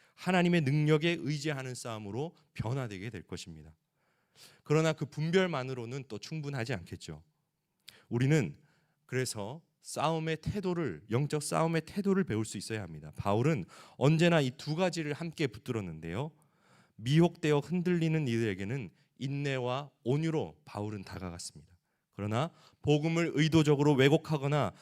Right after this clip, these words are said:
공동체를 해치는 그런 거짓에는 바울은 단호하게 선을 그었습니다. 예수님이 그러셨듯이 은혜와 진리를 동시에 붙든 것입니다. 여러분, 온유함을 착함으로, 약함으로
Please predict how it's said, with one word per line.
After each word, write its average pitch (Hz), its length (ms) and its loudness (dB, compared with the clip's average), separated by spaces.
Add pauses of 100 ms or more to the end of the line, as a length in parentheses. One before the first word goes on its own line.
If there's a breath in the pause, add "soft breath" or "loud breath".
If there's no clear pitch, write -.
(120)
공동체를 151 680 2
해치는 170 540 -2 (200 loud breath)
그런 127 360 -4
거짓에는 147 760 0 (260 soft breath)
바울은 101 460 -6 (180 soft breath)
단호하게 135 720 -2 (180)
선을 131 340 -6
그었습니다. 71 500 -14 (1000 soft breath)
예수님이 165 400 4
그러셨듯이 135 920 -2
은혜와 151 580 4 (160 loud breath)
진리를 170 800 0
동시에 135 760 -4
붙든 123 320 -6
것입니다. 73 480 -12 (1200 soft breath)
여러분, 143 300 2
온유함을 170 720 0 (380)
착함으로, 165 880 -2 (120)
약함으로 139 760 -2